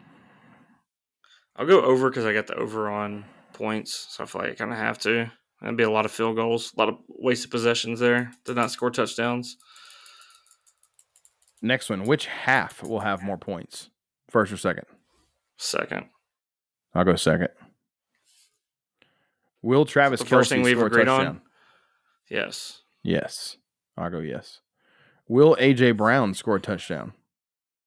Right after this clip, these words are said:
Speaker 1: Yes.
Speaker 2: No.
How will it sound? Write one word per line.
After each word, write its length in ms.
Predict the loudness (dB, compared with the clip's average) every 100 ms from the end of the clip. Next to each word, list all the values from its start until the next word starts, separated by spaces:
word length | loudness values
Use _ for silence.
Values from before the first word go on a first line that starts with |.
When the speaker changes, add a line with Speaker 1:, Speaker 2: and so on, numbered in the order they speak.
| _ _ _ _ _ _ _ _ _ _ _ _ _ _ _ _ _ _ _
Speaker 1:
Yes. 500 | -2 -2 -2 -8 -10 _ _ _ _
Speaker 2:
No. 380 | 2 4 4 0